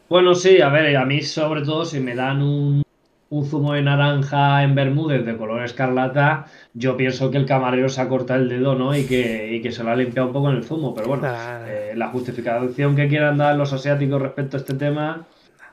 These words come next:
Speaker 1: que se piensan que una paella, pues, se hace con cincuenta kilos de marisco, ochenta de salchicha y etcétera, pues bueno. Habrá que quererlos igualmente, ¿no? Si es que están en su puto planeta, tío.
Speaker 2: Ya, la verdad es que sí, sí, e-, es como el, el cocodrilo. El cocodrilo es un animal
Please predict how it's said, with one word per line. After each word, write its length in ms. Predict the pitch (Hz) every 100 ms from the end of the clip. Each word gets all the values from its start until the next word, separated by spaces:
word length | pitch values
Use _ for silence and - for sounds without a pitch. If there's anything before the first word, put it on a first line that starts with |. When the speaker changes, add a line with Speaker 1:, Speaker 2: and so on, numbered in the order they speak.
| _ -
Speaker 1:
que 60 |
se 100 | 127
piensan 380 | 131 139 139 135
que 100 | 131
una 180 | 139 139
paella, 380 | 139 151 147 117
pues, 180 | 113 107
se 80 | 120
hace 320 | 113 127 123
con 400 | 127 127 123 123
cincuenta 440 | 131 123 127 120 117
kilos 260 | 123 123
de 80 | 123
marisco, 440 | 123 131 143 - 113 107
ochenta 340 | 113 123 120 127
de 100 | 123
salchicha 580 | 120 120 139 123 107
y 100 | 107
etcétera, 440 | 107 117 120 127 131
pues 120 | 107
bueno. 220 | 113 107 - - - - - _ _ _ _
Habrá 280 | 135 170 180
que 100 | 135
quererlos 380 | 135 131 135 120
igualmente, 480 | 117 113 127 123
¿no? 100 | 123
Si 80 | 139
es 80 | 175
que 60 | 180
están 180 | 151
en 80 | 123
su 100 | 120
puto 220 | 113 113
planeta, 460 | 107 101 101 101 101
tío. 80 | 147
Speaker 2:
Ya, 200 | 151 135
la 120 | 127
verdad 160 | 131 131
es 60 |
que 100 | 135
sí, 160 | 120 120
sí, 140 | - 147 139 151 147
e-, 160 | 160
es 140 | 170 160
como 280 | 190 190 180
el, 320 | 170 160 165
el 260 | 170 156 143
cocodrilo. 520 | 147 139 123 160 135
El 40 |
cocodrilo 380 | 135 131 131 156
es 100 | 151
un 80 | 156
animal 400 | 143 143 151 156